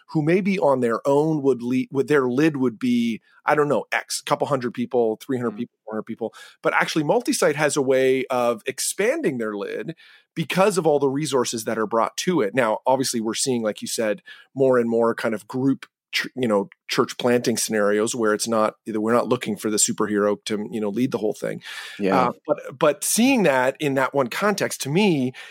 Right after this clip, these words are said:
Speaker 1: has said, "Hey, that's a, there, there's a great," um, I know I always valued his leadership, having seen church planting up front. I think it gave us a real positive edge in that particular campus. When you think about, uh, you know, campus pastors, what are some of the things that maybe, how would you nuance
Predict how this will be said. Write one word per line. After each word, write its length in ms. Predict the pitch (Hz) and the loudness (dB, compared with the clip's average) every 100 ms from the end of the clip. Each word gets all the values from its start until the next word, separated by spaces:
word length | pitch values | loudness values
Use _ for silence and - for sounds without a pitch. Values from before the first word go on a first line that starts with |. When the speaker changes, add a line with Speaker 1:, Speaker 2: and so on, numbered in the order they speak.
| - | -14
Speaker 1:
has 160 | - 131 | -6 -4
said, 120 | 131 | -2
"Hey, 140 | 165 143 | 0 2
that's 260 | 139 - | 0 0
a, 80 | 139 | -4
there, 200 | 135 127 | 0 -2
there's 220 | 120 131 | 0 -2
a 40 | 117 | -2
great," 560 | 127 139 143 131 - 143 | 2 4 4 0 -8 -4
um, 240 | 120 110 | -2 0
I 80 | 135 | 2
know 120 | 147 | 2
I 140 | 127 156 | 4 4
always 220 | 147 117 | 4 0
valued 520 | 104 143 151 151 123 | -4 -2 0 0 0
his 340 | 113 143 127 - - - | 2 2 0 -6 -12 -14
leadership, 480 | 127 156 147 - - | -4 0 0 0 -2
having 280 | 135 127 120 | -2 -2 -2
seen 560 | - 156 160 170 151 - | -2 0 2 2 0 -2
church 260 | 165 147 | -4 -2
planting 360 | 127 117 110 110 | -2 -2 -2 -6
up 140 | - | -6
front. 420 | - 165 170 110 - | -2 2 2 2 -2
I 60 | |
think 180 | - 127 | -4 -4
it 100 | 120 | -4
gave 280 | 123 123 117 | 0 2 4
us 260 | 113 - - - - - - | 2 0 -6 -14 -20 -20 -6
a 60 | 127 | 0
real 160 | 135 | 2
positive 580 | 120 143 131 131 117 104 117 | 2 2 2 2 0 -2 0
edge 400 | 117 120 113 - | 2 2 -2 -6
in 200 | 120 107 | -4 0
that 240 | 110 101 | 0 -2
particular 560 | - - 95 101 92 90 | -8 -10 -6 -4 -4 -6
campus. 400 | - 110 113 110 - - | -8 -6 -4 -8 -10 -2
When 120 | 170 | 2
you 120 | 190 262 | 4 4
think 180 | 294 | 2
about, 380 | - 131 113 - _ - | 2 2 2 0 _ -6
uh, 80 | 120 | -6
you 100 | 127 | -2
know, 100 | 123 | -2
campus 320 | 101 120 107 - | -2 -6 -6 -8
pastors, 440 | 107 107 - 139 | -8 -6 -6 -2
what 100 | 196 | 0
are 60 | 208 | 2
some 200 | 202 180 | 2 2
of 60 | |
the 80 | 156 | 0
things 360 | - 127 127 120 | 0 0 0 -2
that 140 | 113 | 0
maybe, 200 | 143 135 | 0 0
how 140 | 123 | 0
would 180 | 170 139 | 0 0
you 80 | 147 | 0
nuance 480 | 151 147 123 113 | 2 4 4 2